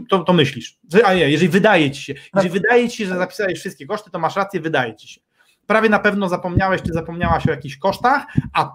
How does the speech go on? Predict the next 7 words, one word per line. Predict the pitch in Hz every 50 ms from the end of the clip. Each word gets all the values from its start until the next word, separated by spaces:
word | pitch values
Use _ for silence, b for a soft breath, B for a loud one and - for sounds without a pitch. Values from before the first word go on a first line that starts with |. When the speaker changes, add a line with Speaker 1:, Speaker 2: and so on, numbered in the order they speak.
| _ -
Speaker 1:
a | 170 170
najgorsze, | 185 185 190 165 160 214 240 247 233 180 - - 151 143 151 143 143
najgorsze | 160 196 226 214 175 180 214 220 208 - - 196
na | 180 170 139
świecie | - - 170 143 - 160 135
w | 131
biznesie | 139 143 143 147 139 135 - 175 214 269